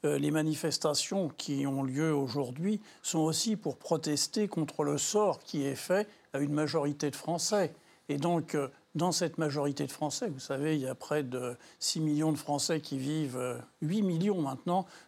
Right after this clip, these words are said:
euh, sous le seuil de pauvreté. Et dans ces huit millions, il y en a, euh, deux millions et demi, c'est les chiffres de l'insee, qui vivent avec quatre cent vingt euros par mois, et majoritairement des femmes. Or, on voit aussi que dans toutes les professions vraiment utiles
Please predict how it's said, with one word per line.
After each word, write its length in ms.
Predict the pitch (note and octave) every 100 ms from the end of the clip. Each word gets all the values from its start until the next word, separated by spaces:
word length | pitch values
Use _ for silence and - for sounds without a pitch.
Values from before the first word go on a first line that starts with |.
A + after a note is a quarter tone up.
| -
euh, 100 | D3
sous 160 | - D#3+
le 60 |
seuil 260 | - F3+ D#3
de 100 | C#3+
pauvreté. 720 | C3+ D3+ C3 D3 C#3+ G3+ G3+
Et 60 | D3
dans 220 | D3+ D3+
ces 180 | - D3+
huit 180 | D#3+
millions, 460 | D#3+ D#3+ D#3 G3 G#3+
il 60 | E3
y 20 |
en 180 | D3 D#3+
a, 220 | F3+ F3+ - - _ D#3
euh, 380 | D3 C#3+ C#3+ C3+ - -
deux 120 | D#3+ F3+
millions 340 | G3 F3 E3+
et 60 | E3
demi, 220 | E3+ A3
c'est 140 | -
les 120 | C#3 C3+
chiffres 400 | - E3 - D3
de 100 | C#3+
l'insee, 480 | C#3 D3+ - G#3+
qui 200 | G#3+ -
vivent 280 | D3 G3+ F3
avec 200 | D3+ D3
quatre 200 | D#3+ E3+
cent 320 | - F#3+ F#3
vingt 260 | D3 E3+ F3
euros 360 | D#3+ D#3+ D#3 G3
par 220 | - C#3+
mois, 320 | E3 E3 C3+ - _ _
et 120 | D3+
majoritairement 920 | D3 F#3+ F#3+ F3+ E3+ G3 C3+ D#3 F3+
des 160 | C#3+ C#3+
femmes. 380 | - D3+ C#3 C3 - - - -
Or, 220 | F#3 F3
on 100 | F3+
voit 220 | E3 G3+
aussi 420 | E3+ E3+ - F#3+
que 100 | -
dans 200 | D3+ E3
toutes 240 | D#3+ A#3 G3 - - D#3 C#3+ - - -
les 120 | E3
professions 640 | E3 F3 F3+ D#3 - G3+
vraiment 500 | C#3+ C3+ F3+ F#3 F3
utiles 480 | D#3 D#3 E3 D3+ C3+